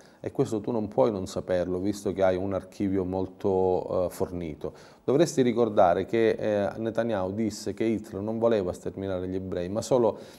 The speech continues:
allontanarli dalla Germania. Eh, e forse sarebbe più importante ricordare questo, cioè il,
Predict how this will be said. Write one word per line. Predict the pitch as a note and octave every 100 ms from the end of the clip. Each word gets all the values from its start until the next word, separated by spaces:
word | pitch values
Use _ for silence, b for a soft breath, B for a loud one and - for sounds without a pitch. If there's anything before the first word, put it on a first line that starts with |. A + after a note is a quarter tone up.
| B
allontanarli | G#2+ G#2+ G2 - F2+ D2+ F2
dalla | F#2 G2 F#2+
Germania. | G2 F#2+ F2 D2+ D#2+ F2 F#2 B B B B -
Eh, | B2 A2 G2+ F#2 -
e | G#2+
forse | - C#3 - B2 A2 G#2
sarebbe | - A#2+ A#2+ A#2 A2+ A2
più | A2+ A#2+
importante | A2 G#2+ G#2+ B2+ A2+ G#2+
ricordare | G#2 G2+ G2+ G#2 G2+ F#2+
questo, | - C#3 F#2 - - E2
cioè | - F2+
il, | F2+ F2+ F2+ F2+ F2